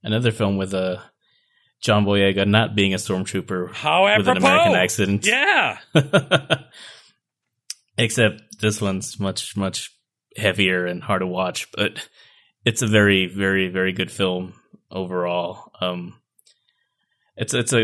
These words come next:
Speaker 1: it's a period piece. Uh, it's in the, it takes place during the Detroit race riots in the, in the sixties.
Speaker 2: Yeah.
Speaker 1: Uh, it specifically adapts the Algiers Motel incident.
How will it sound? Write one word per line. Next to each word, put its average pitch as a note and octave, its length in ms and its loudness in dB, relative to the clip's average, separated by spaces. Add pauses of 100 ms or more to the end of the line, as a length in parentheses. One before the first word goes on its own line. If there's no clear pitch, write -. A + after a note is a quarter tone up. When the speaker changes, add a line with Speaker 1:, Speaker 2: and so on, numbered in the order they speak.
Speaker 1:
it's A2 140 -2
a G#2+ 60 2
period A#2+ 360 0
piece. G2 360 -2
Uh, F#2 260 -2
it's - 140 -14
in F#2+ 80 -6
the, F#2 340 -10 (180)
it G#2+ 120 -8
takes A#2 160 0
place A2+ 200 0
during A2 440 0
the G2 180 -2
Detroit G#2 380 0
race G#2 260 2
riots B2+ 340 0
in G#2+ 100 -2
the, F#2 280 -6 (560)
in G#2+ 80 0
the F#2+ 100 -2
sixties. C3 640 -6
Speaker 2:
Yeah. G#2 260 -6 (560)
Speaker 1:
Uh, G2 480 2
it G2 120 -6
specifically A2 680 0
adapts G2+ 440 2
the F#2 420 -2 (260)
Algiers G#2+ 460 0
Motel G#2+ 520 0
incident. F3 460 -2